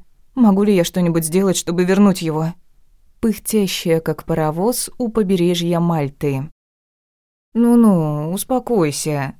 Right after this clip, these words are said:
Бессмысленно рыдать над залетевшим в нос супругом. Он хотел, чтобы ты его вдохнула, и теперь уже не вылезет обратно. Теперь он уже занял место у тебя в андрации,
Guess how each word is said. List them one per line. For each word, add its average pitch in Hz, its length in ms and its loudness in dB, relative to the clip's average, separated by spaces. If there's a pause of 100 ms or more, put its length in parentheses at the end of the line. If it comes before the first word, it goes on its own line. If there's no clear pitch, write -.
(160)
Бессмысленно 262 800 -2
рыдать 180 400 0
над 185 240 2
залетевшим 175 680 -2
в 156 80 -4
нос 185 180 0
супругом. 139 680 -4 (640)
Он 226 160 2
хотел, 240 340 -2
чтобы 208 280 -2
ты 233 100 -4
его 226 220 0
вдохнула, 202 720 0
и 175 200 -4
теперь 208 320 -2
уже 220 220 2
не 226 220 6
вылезет 208 520 0
обратно. 160 720 -2 (320)
Теперь 226 460 0
он 294 100 -2
уже 180 220 0
занял 196 360 2
место 196 360 0
у 175 60 0
тебя 165 280 -2
в 196 60 -4
андрации, 151 840 0